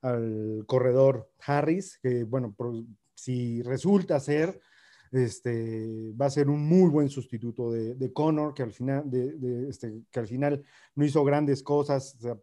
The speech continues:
se apachurró mucho también por, este, la línea ofensiva.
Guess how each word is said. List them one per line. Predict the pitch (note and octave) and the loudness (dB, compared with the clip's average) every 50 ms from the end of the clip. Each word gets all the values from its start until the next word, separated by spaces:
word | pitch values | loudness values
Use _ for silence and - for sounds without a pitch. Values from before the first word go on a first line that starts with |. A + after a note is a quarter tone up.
| - | -14
se | A#2+ - | -12 -10
apachurró | A#2+ - A#2+ A#2 - - C3+ C3 D#3 D#3+ E3 - | -8 -6 -6 -6 -4 -2 2 4 4 4 2 2
mucho | E3 D#3 E3+ G3 F#3+ F#3+ D#3 C#3 | 0 4 4 4 4 4 0 -4
también | C#3+ C3 B2 C3+ C#3 C3+ | -4 -4 -4 -4 -4 -2
por, | - C#3 B2+ B2+ C#3+ D3+ | -2 -4 -4 -4 -4 -4
este, | C#3+ C3 A#2 - - B2+ | -4 -4 -4 -6 -6 -6
la | A#2 A#2+ | -4 -4
línea | A#2+ B2 C3 C3+ C3+ | -4 -2 -2 -2 -2
ofensiva. | B2 B2+ C#3 C3 A#2 D3 D#3 D3+ D#3+ F3 E3+ | -2 0 -2 -2 0 2 2 4 4 2 0